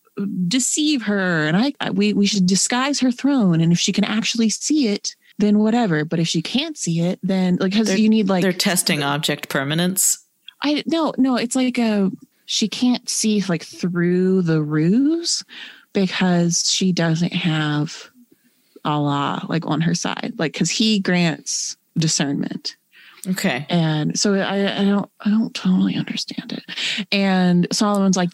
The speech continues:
Speaker 1: "That's a great idea, my dude." And then I'm going back
Speaker 2: Good job,
Speaker 1: to
Speaker 2: bird.
Speaker 1: <laughs> No, no, the bird, the bird's out of it. The bird's back with
Speaker 2: Oh,
Speaker 1: the other birds.
Speaker 2: the bird
Speaker 1: So
Speaker 2: was
Speaker 1: the
Speaker 2: just
Speaker 1: bird's gone.
Speaker 2: dropping
Speaker 1: So he took,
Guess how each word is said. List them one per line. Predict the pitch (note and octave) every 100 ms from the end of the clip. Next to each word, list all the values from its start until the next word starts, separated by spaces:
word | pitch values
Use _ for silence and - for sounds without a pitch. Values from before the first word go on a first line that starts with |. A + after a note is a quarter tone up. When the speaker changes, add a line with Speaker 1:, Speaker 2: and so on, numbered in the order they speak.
| -
Speaker 1:
"That's | G3+ G#3+ - -
a | F3+
great | E3+ D#3
idea, | D3+ - -
my | -
dude." | - - - - - - - _ -
And | E3
then | E3
I'm | D#3+
going | D#3+ D#3+
back | D#3 D#3+
Speaker 2:
Good |
job, | E3 C#3
Speaker 1:
to |
Speaker 2:
bird. | C#3 C3 D3 D3+ -
Speaker 1:
<laughs> | - - - - - - -
No, | F3+
no, | A#3 G#3+
the | F#3+
bird, | C4+ B3+
the | G#3
bird's | C4 C#4+ G#3
out | F3+ D3
of |
it. |
The | F3+
bird's | G3 G3+ F3+
back | F3 E3 -
with | A#3
Speaker 2:
Oh, | G3 D#3
Speaker 1:
the | D3+
other | D3
birds. | C3 - F#3+
Speaker 2:
the | F#3
bird | F3+
Speaker 1:
So | E3+
Speaker 2:
was | E3+
Speaker 1:
the | A3
Speaker 2:
just |
Speaker 1:
bird's | A3
gone. | D3 F3+
Speaker 2:
dropping | D3+
Speaker 1:
So | C#3+ F3+
he | C4+ B3+
took, | C#4+ -